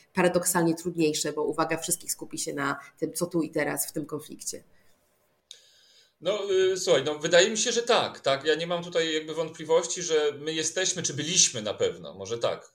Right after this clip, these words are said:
Speaker 2: bo zobaczymy też, jak świat się zmieni, czy, czy, czy Europa, czy świat zachodni może, e, w tej kwestii, ale byliśmy na dobrej drodze,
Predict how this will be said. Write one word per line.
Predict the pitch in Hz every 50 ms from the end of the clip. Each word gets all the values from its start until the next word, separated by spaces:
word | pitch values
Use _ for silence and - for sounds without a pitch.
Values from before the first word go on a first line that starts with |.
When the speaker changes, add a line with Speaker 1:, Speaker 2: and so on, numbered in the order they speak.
| _ _
Speaker 2:
bo | 107 101 101 101
zobaczymy | - 120 117 117 113 - 117 107 104
też, | 113 113 -
jak | 120 117
świat | - - - - - - 170 175 175 170
się | - 135 117
zmieni, | 110 107 110 101 95 92 92 90
czy, | - - 98 95 95
czy, | - - - -
czy | - -
Europa, | 107 107 117 127 131 127 - 110
czy | - - -
świat | - - 104 98
zachodni | 104 113 - - 131 113 104 95 92 87
może, | 85 82 82 - 80 78 - _ - - - - - - - - - _ _
e, | 123 107 104 104
w |
tej | 123 120
kwestii, | 120 117 107 104 - 127
ale | 123 123 -
byliśmy | 147 156 160 170 - - 151
na | 135
dobrej | 123 131 123 120 120 120 117
drodze, | 117 - 104 101 98 104 104 104 110 113 120 123